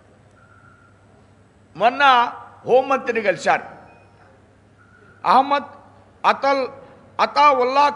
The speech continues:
ఖాన్ వెంటనే అరెస్ట్ చేయాలని బీజేపీ డిమాండ్ చేస్తుంది.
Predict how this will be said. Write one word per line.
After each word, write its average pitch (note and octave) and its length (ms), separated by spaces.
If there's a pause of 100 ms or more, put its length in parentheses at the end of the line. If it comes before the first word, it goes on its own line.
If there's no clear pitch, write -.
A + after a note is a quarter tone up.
ఖాన్ G#3 300 (880)
వెంటనే C4+ 460
అరెస్ట్ A#3 280
చేయాలని B3 400
బీజేపీ A#3+ 360 (100)
డిమాండ్ G#3 360
చేస్తుంది. C#3 380